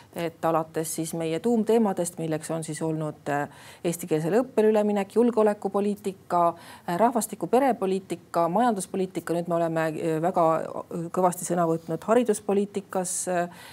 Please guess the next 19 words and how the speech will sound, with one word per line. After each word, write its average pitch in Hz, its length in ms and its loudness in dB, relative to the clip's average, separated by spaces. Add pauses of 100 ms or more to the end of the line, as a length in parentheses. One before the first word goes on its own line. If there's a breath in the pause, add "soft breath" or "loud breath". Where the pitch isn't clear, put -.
(300 loud breath)
sotsiaalhoolekande 190 920 4
teemadel, 170 480 0
et, 156 240 -6
et 156 220 -6
üks, - 360 -10
üks 165 200 -8
erakond, 196 460 2
kes 170 140 -8
tahab 170 180 -2
olla 165 160 2
peaministripartei 170 1040 0 (420 loud breath)
ja 165 80 -4
me 165 100 -2
näeme 208 360 4
ju, 151 80 0
et 147 140 -4
Urmas 170 300 -2
Reinsalu 156 480 -2
on 151 300 -4